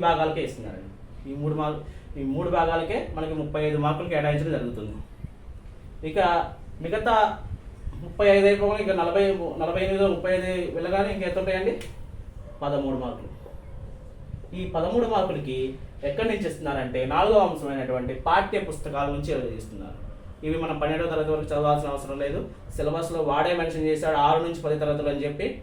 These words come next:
మనం ఇంతవరకు చూసుకుంటే సరిపోతుంది. ఇవి ఎందుకు చూసుకోవాలంటే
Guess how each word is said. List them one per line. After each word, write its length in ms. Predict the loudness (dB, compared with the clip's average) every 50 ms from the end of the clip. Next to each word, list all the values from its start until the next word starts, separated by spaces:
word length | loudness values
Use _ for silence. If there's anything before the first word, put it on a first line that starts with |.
| -12 -14 -14 -12 -12 -12 -12 -12 -12 -10 -4 -2
మనం 160 | 0 0 0 0 -2 -4 -6 -8 -8 -8 -8 -6 -4 -4 -2
ఇంతవరకు 400 | -2 0 0 2 2 2 0 -2 -2
చూసుకుంటే 300 | -4 -4 -4 -4 -4 -2 -2 -2
సరిపోతుంది. 400 | -2 -2 -2 -2 -4 -4 -6 -8 -6 -4
ఇవి 120 | -2 0 2 4
ఎందుకు 200 | 4 4 4 2 2 0
చూసుకోవాలంటే 680 | 0 0 2 4 4 6 6 4 2 2 0 0 0